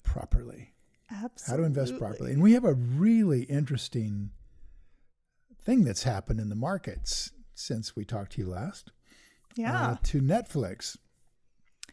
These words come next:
Speaker 1: Right?
Speaker 2: Apropos of our conversation a couple of episodes ago, recently,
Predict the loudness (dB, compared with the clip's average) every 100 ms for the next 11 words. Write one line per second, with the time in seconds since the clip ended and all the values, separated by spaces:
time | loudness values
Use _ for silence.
0 | -10 -6 0 2 4 4 4 4 6 6
1 | 4 0 -2 -2 -2 0 0 0 0 2
2 | 0 -2 -2 -2 0 2 4 4 4 4
3 | 2 -2 -14 -20 _ -16 -8 -4 -2 -2
4 | -4 -6 -8 -10 -10 -12 -10 -10 -6 -6
5 | -6 -12 -10 -10